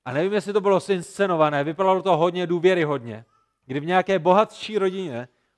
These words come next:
otec skoupil z brusu nové auto, luxusní auto své dceři. Přistavil ho před jejich luxusní barák a ta dcera s jeho manželkou, to znamená její maminkou, vyšla před barák.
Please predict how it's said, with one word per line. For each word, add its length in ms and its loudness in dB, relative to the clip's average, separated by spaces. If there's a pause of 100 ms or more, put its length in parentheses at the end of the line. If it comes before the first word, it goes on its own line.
(160)
otec 520 2
skoupil 720 2 (360)
z 160 -16
brusu 460 0
nové 360 2
auto, 360 0
luxusní 680 -2
auto 360 -2 (240)
své 400 0
dceři. 460 -6 (520)
Přistavil 600 0
ho 100 2
před 220 -6
jejich 180 0
luxusní 540 -8
barák 500 0
a 140 -2 (260)
ta 120 0
dcera 580 0 (400)
s 140 -12
jeho 180 2
manželkou, 680 -2
to 160 -14
znamená 320 -2
její 100 -2
maminkou, 440 -4
vyšla 280 -2
před 240 -6
barák. 580 0